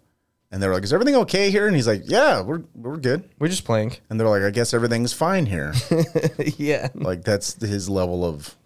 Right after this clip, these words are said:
Speaker 1: investigation, investigative, uh, you know, his, his investigative prowess is, is pretty shitty.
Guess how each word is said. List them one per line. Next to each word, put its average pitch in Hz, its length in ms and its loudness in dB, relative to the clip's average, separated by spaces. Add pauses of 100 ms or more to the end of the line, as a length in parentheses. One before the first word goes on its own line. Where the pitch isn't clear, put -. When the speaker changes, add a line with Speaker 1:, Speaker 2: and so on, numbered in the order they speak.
(400)
Speaker 1:
investigation, 82 760 -6 (120)
investigative, 85 760 -6
uh, 71 340 -6 (840)
you 78 100 -16
know, 64 260 -12 (360)
his, 82 180 -10
his 82 300 -6
investigative 82 800 -8
prowess 73 500 -8
is, 64 300 -14
is - 160 -14
pretty 73 260 -14
shitty. 71 460 -12